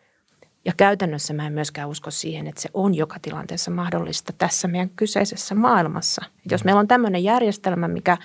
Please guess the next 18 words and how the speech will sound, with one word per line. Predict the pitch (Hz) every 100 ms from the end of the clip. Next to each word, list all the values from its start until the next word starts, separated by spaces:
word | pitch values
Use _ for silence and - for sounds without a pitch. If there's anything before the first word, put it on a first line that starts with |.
| - - _
toimii, | 233 254 202 185 - -
toimii | - 302 240 190 196
niin | 214
kuin | 202
se | 208
toimii, | 208 269 185 165 - 165
niin | 175 180
tää | 202 202
laittaa | 247 247 175
meidät | 160 160 -
tilanteeseen, | 170 165 175 - - -
missä | - -
me | - -
ei | 165 170
voida | 180 202 170 -
tehdä, | - - - - - _ _ _ _ _ -
niin | -
kuin, | - - -